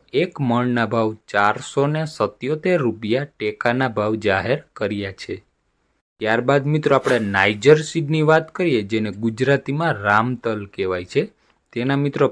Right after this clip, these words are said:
પ્રતિ ક્વિન્ટલ મિત્રો નવ હજાર પાંચસો ને સાડત્રીસ રૂપિયા એટલે કે એક મણના ભાવ ઓગણીસો ને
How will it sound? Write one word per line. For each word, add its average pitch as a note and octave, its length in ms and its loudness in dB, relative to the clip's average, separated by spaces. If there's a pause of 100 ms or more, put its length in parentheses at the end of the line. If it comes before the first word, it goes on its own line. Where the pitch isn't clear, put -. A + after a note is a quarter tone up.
(100)
પ્રતિ B2 360 2 (120)
ક્વિન્ટલ C#3+ 500 2
મિત્રો C3 260 2
નવ A2 400 2
હજાર C#3 180 4 (180)
પાંચસો B2+ 560 -2
ને D3 60 -4 (120)
સાડત્રીસ D3 680 0 (100)
રૂપિયા A2 440 -4 (500)
એટલે D#3+ 340 0
કે G2+ 80 2 (260)
એક F#3 260 -2
મણના B2+ 480 0
ભાવ B2 160 4 (220)
ઓગણીસો C#3 580 -2
ને D3+ 100 0